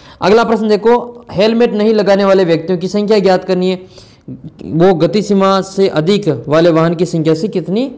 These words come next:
अधिक है। तो हेलमेट नहीं लगाने वाले कितने, हेलमेट नहीं लगाने वाले आपके तीस परसेंट है और ये ओवरलोडिंग वाले कितने हैं, ये आपके बीस परसेंट। अधिक कितने हैं, दस परसेंट अधिक है,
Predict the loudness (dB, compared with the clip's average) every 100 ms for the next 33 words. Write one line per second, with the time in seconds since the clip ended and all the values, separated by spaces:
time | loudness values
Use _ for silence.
0 | -20 -10 -4 -4 -4 -6 -10 -18 -20 _
1 | _ _ 0 4 4 2 2 2 4 2
2 | 2 2 0 -2 -4 -6 -8 -20 _ _
3 | _ _ _ _ _ _ _ _ _ _
4 | -20 -14 -2 2 2 2 2 2 2 2
5 | 2 2 2 2 0 -2 -4 -4 -6 -6
6 | -6 -4 -2 -2 -4 -6 -20 -20 -2 2
7 | 4 2 -2 -4 2 2 2 -4 -4 0
8 | 2 2 2 2 2 0 0 -2 -2 -4
9 | -2 0 2 0 -2 -2 -4 -4 -6 -4
10 | -6 -10 -20 _ _ 0 2 2 0 0
11 | 0 0 0 0 0 2 2 0 -2 -4
12 | -8